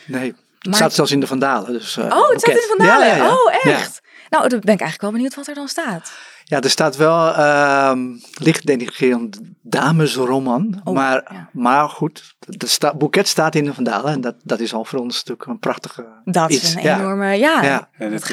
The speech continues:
Speaker 2: gaaf.
Speaker 3: het is onze taak om het gelijk te trekken. Hè?
Speaker 1: Precies.
Speaker 3: Om het even allemaal
Speaker 1: Ja.
Speaker 3: recht te zetten.
Speaker 1: Ja.
Speaker 2: Precies. Nou, we hebben ongeveer een uur vandaag om dat te doen. Dus dat gaan we ook gewoon proberen.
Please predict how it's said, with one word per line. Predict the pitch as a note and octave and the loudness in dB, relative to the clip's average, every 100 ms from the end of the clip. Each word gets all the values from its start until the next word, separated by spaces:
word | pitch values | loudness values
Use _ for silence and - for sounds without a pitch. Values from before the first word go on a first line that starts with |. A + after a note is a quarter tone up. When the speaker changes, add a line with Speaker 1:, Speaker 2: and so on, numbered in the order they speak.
| D#4+ | -8
Speaker 2:
gaaf. | B3 - | -8 -12
Speaker 3:
het | - | -8
is | F2+ | -4
onze | G#2 C#3+ C#3 | -2 -2 -2
taak | C#3 B2+ A2+ | 0 -2 -2
om | G2+ | -6
het | - | -4
gelijk | A#2 G2 D#2+ | -2 -2 -6
te | - | -18
trekken. | - F#2+ - - | -16 -14 -14 -12
Hè? | A#2 | -2
Speaker 1:
Precies. | D3+ - | 0 2
Speaker 3:
Om | G#2+ | 2
het | A#2+ | 2
even | A#2 A#2+ | 2 2
allemaal | A#2 C#3 A2+ | 0 2 2
Speaker 1:
Ja. | |
Speaker 3:
recht | A2 A#2+ - | 0 -2 -14
te | - | -20
zetten. | - C#3 | -4 -2
Speaker 1:
Ja. | |
Speaker 2:
Precies. | C#4 D4+ G3+ - - - - | 0 0 0 -2 -4 -8 -8
Nou, | - A3 | -2 2
we | |
hebben | C#4 D4 | 2 2
ongeveer | D4+ - D4 | 0 -2 -2
een | C4 | 0
uur | C#4+ F4 | 2 2
vandaag | C4+ B3+ A#3+ | 2 0 0
om | A3+ | -2
dat | A3 | -6
te | - | -6
doen. | E3+ E4 F#4+ | -4 -4 -4
Dus | C#4 A3+ | -6 -6
dat | B3 | -8
gaan | - A#3+ | -4 -2
we | A3+ | -2
ook | G3 G3 | -4 -6
gewoon | G#3 F#3+ | -8 -8
proberen. | G3 A3+ D#4 D#4+ | -8 -10 -12 -16